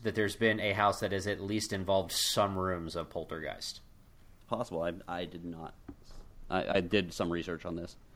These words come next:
Speaker 2: and I didn't.
Speaker 1: Okay.
Speaker 2: And last but not least, and there's a big part of me that I'm not sure if I would wanna walk through it, but I wanna see it. And it's, part of it is 'cause they would be, have to definitely pump up the smells in this house.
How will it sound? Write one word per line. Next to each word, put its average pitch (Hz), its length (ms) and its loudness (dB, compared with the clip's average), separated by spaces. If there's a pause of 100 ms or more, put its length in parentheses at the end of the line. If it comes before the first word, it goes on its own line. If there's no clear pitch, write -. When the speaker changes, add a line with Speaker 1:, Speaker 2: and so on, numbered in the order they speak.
(280)
Speaker 2:
and 85 100 -4
I 82 60 -2
didn't. 82 200 0
Speaker 1:
Okay. 120 240 2 (1300)
Speaker 2:
And 95 200 0
last 110 260 0
but 135 80 4
not 120 140 4
least, 95 380 0 (1000)
and 90 380 -2 (580)
there's 107 280 6
a 98 120 6
big 104 280 4
part 120 180 10
of 110 60 8
me 90 240 6 (760)
that - 160 -2 (680)
I'm 95 120 2
not 131 120 4
sure 151 100 6
if 131 80 4
I 135 60 10
would 127 140 6
wanna 113 200 6
walk 117 200 4
through 131 200 2
it, - 160 -4 (260)
but 87 80 2
I 90 40 4
wanna 98 160 4
see 113 160 4
it. - 160 2 (240)
And 85 160 -2
it's, - 160 -6
part 117 240 4
of 113 60 6
it 113 100 4
is 101 100 -2
'cause 98 140 0
they 92 140 4
would 90 240 -2
be, 101 80 -4
have 101 260 -2
to 92 80 0
definitely 95 440 0
pump 92 280 -2
up 98 140 2
the 110 80 0
smells 87 340 2
in 90 80 0
this 80 120 -2
house. 73 300 -6